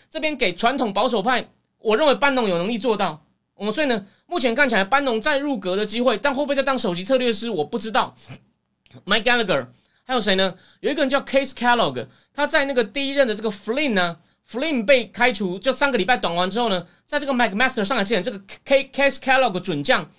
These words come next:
曾经代理过国家安全顾问。你要注意这个 Case Kellogg，他非常核心。然后呢，还有谁？还有这个，那个，呃，Grenell，就是之前美国驻德大使，也当过短暂的这个国-，代理这个情报总监的，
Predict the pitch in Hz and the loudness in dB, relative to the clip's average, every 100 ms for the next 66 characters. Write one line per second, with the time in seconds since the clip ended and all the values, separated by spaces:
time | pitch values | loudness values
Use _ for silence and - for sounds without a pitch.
0 | _ - 226 247 269 - 285 233 165 247 | _ -6 -2 -2 -4 -2 0 0 0 -2
1 | - 180 214 202 175 214 185 - _ 196 | -2 0 0 0 -2 -2 -2 -4 _ 0
2 | 254 302 285 269 196 247 247 240 226 147 | 0 0 -4 -4 0 0 2 2 2 0
3 | - _ - 254 247 240 185 180 180 196 | -10 _ -4 2 4 2 0 0 0 0
4 | 190 - _ _ - 277 240 254 233 190 | -2 -6 _ _ 0 2 4 4 4 2
5 | 170 - _ _ _ - 233 269 214 214 | 0 -4 _ _ _ -4 2 2 2 0
6 | 220 226 196 190 185 190 _ _ _ _ | 0 2 4 4 2 -2 _ _ _ _
7 | _ 254 247 214 196 190 - - 190 196 | _ 0 4 4 4 0 -4 -4 0 4
8 | 180 175 160 - _ - 247 233 269 156 | 6 4 4 -2 _ 0 2 4 4 2
9 | 139 _ _ 269 269 254 262 196 180 190 | -4 _ _ -6 -6 -2 0 0 -2 -2
10 | 254 208 240 202 170 151 - 254 262 269 | -2 2 2 2 -2 -4 0 0 4 2
11 | 208 160 254 233 202 233 220 - 214 202 | 2 0 0 0 0 -2 -4 -2 -4 2
12 | 254 175 151 254 208 175 202 220 247 165 | 0 0 -4 -2 0 0 0 2 2 0
13 | 151 202 208 - 196 | -2 -2 -4 -6 -8